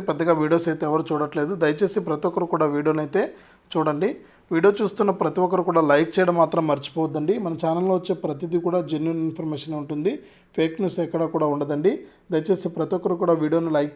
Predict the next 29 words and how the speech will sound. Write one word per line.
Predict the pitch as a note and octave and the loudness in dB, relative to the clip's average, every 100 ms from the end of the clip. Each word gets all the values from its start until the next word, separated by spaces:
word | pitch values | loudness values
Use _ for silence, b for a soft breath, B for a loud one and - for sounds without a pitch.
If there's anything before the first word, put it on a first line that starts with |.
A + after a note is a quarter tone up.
| - | -4
చేసి, | D#3+ F#3+ C3 | -4 -4 -4
షేర్ | E3 D3 - | -4 -4 -4
చేసి, | D#3 C#3 G#3+ C#4+ B B - | -6 -4 -4 -6 B B -4
మన | D#3+ E3 | -2 2
ఛానల్ని | E3 F3 F#3+ F#3 | 2 2 0 -2
సబ్స్క్రైబ్ | C3+ - D#3+ E3 | -8 -4 -6 -4
చేసుకుని, | D3 - F#3 G#3 | -8 -4 -4 -4
పక్కన | D#3+ C#3+ E3+ | -6 -4 -2
వచ్చే | E3+ F3 D#3 | -2 -4 -4
గంట | C#3+ D#3+ | -8 -6
పైన | D#3 D3+ | -4 -4
నొక్కి, | C#3 C#3+ C4+ B B B D3+ | -4 -4 -6 B B B -4
మళ్ళీ | D#3+ F#3+ | 2 2
వచ్చే | F#3 G3+ E3 | 2 2 2
all | D#3+ | 2
అనే | E3 D#3 | 0 -2
గంట | D3 - | -4 -4
పైన | D#3 D#3 | -6 -2
కూడా | D3+ C#3+ | -2 -4
నొక్కండి. | C#3 D#3+ G#3 | -6 -6 0
దయచేసి | E3 D#3+ E3+ F3+ E3 | -2 -2 -6 -8 -10
ప్రతి | C#3 D#3 | -8 -6
ఒక్కరు | E3 D#3+ | -8 -4
కూడా | E3 B3 B B B - | -2 -2 B B B -8
మనకు | D3+ C3+ D3 C3+ - - - G3 D3+ D3+ | -8 -4 -6 -6 -10 -20 -14 -8 -6 -2
వీడియోను | D#3 E3 G3 D4+ | 0 0 0 0
లైక్ | D3 D3 | 0 0
చేయడం | E3 D#3+ D3+ | -4 -2 -4
మాత్రం | C#3+ D3+ | -4 -2